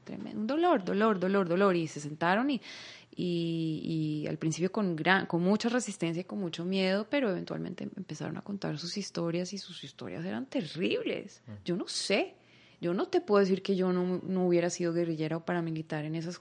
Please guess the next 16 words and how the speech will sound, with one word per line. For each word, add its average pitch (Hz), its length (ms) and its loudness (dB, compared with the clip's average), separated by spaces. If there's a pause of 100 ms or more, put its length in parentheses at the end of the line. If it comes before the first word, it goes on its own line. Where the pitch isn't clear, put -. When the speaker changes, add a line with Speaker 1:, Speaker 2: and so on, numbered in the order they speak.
Speaker 1:
en 160 140 -6
esas 147 240 -8
circunstancias. - 1120 -8 (160)
Speaker 2:
Mm. 113 40 -18 (1000)
Speaker 1:
Pero 156 240 0
¿quién 196 240 2
soy 240 240 4
yo 262 180 6
para 269 160 4
ir 277 60 6
a 247 60 6
decir, 226 260 4
"No, 131 540 -2
yo 131 100 -6
no 135 100 -8
hubiera 160 240 -4